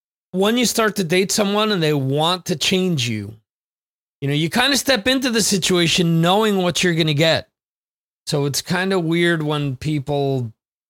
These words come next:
kinda demand things of you, and then when you don't come through, they,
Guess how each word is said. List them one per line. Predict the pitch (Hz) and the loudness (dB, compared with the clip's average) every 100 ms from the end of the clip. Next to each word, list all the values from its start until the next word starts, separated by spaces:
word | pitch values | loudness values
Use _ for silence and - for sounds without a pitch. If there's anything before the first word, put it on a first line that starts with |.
| _ _ - | _ _ -8
kinda | 160 156 | -4 0
demand | 139 139 151 143 | 2 2 2 2
things | 156 147 139 | 0 0 0
of | 139 135 | 0 0
you, | 143 143 147 | 0 2 0
and | 139 123 120 117 120 | 0 -2 -2 -4 -4
then | 127 127 | -2 -2
when | 127 123 123 | -2 -2 -2
you | 123 131 | -2 -2
don't | 131 123 | -4 -4
come | 139 123 | -6 -6
through, | - 131 139 165 | -6 -4 -2 -2
they, | 147 135 | -2 -2